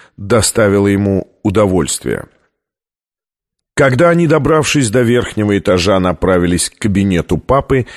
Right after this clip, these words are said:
им навстречу выступили четыре швейцарских гвардейца.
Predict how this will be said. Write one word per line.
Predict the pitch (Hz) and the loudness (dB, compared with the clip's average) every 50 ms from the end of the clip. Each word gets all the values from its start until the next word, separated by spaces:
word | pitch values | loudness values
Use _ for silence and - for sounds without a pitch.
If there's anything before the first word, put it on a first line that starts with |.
| - - - _ _ | -20 -20 -20 _ _
им | 160 175 185 180 | 0 0 2 2
навстречу | 170 160 143 - - - 143 165 160 - 151 139 | 2 0 0 -2 -2 -2 -2 -2 0 0 0 0
выступили | 120 127 156 - - - 120 135 143 143 139 | 0 0 -2 -2 -2 -4 -4 -2 0 0 -2
четыре | - - 131 104 - 131 127 123 | -2 -4 -6 -2 -2 0 0 0
швейцарских | 117 - - 110 92 - - 101 92 - - 110 107 | -2 -2 -2 -4 -2 -2 -2 -2 -2 -2 -4 -4 -4
гвардейца. | 98 98 120 127 117 104 104 87 - - - 67 60 - | -2 0 0 0 0 0 -2 -2 -2 -2 -4 -6 -6 -8